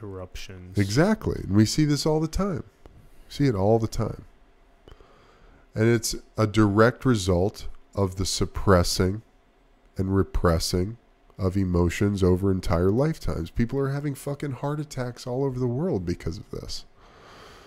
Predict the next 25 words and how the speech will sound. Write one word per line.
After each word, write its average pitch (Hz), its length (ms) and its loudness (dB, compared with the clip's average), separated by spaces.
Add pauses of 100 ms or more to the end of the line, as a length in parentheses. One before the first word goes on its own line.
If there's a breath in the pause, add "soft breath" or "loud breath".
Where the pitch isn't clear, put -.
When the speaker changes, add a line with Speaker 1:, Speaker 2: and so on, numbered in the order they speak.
(240 loud breath)
Speaker 2:
Cancer, 107 640 4
all 151 200 6
of 135 100 0
these 82 260 -2
things. - 460 -10 (3500 loud breath)
So 165 200 4
what 131 220 6
do 139 80 4
we 135 120 2
do 127 220 -4
with 107 180 -10
that? - 180 -14 (400)
What 110 140 -2
do 113 60 0
we 101 140 -2
do 90 200 -6
with - 100 -10
that? - 140 -8
How 147 180 2
do 180 80 4
we 180 140 0
get 139 240 -2
to 135 100 -6
the 110 100 -4
place - 840 -2